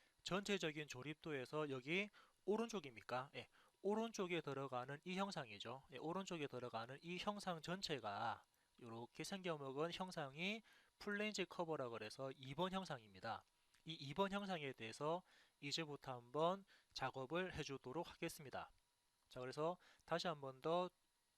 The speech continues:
그 조립도를 확인했으니까 부품도, 부품도를 확인해서 우리가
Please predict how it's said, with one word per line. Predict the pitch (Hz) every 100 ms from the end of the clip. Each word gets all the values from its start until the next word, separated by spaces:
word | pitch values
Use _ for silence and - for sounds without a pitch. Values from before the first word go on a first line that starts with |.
| -
그 | - 139 139 135
조립도를 | 151 180 - 202 185
확인했으니까 | - 170 175 143 - 117 - 127 107 -
부품도, | - 139 185 180 156 101 _ _ - - _
부품도를 | - 147 - 208 196 190
확인해서 | 180 175 175 156 123 110 113 120 107 - - _
우리가 | 139 143 165